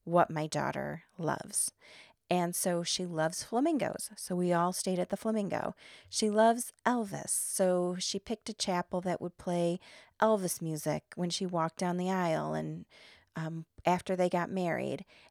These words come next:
And she, um, loves buffets. So we had the reception at a buffet. And it turned out really nice. The first day, my,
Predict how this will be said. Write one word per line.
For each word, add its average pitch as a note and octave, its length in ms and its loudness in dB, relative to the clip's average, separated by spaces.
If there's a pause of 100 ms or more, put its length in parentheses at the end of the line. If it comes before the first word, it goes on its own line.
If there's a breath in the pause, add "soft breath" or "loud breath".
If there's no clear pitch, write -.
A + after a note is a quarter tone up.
(120)
And F3+ 640 0 (260)
she, F#3+ 640 0 (300 loud breath)
um, F3 460 -2 (140)
loves G3 300 6
buffets. G3+ 720 2 (300 loud breath)
So F3 220 2
we F3+ 160 0
had F3 260 -4
the F3 100 0
reception E3 640 -2 (120)
at D#3 120 0
a E3 60 0
buffet. F#3+ 600 0 (800 loud breath)
And E4+ 120 6
it G4 120 2
turned F4+ 300 -2
out F#4+ 220 0
really G#3+ 480 2
nice. E3+ 580 2 (240)
The G3+ 140 4
first C#4 480 2
day, F#3+ 260 6
my, G3+ 320 6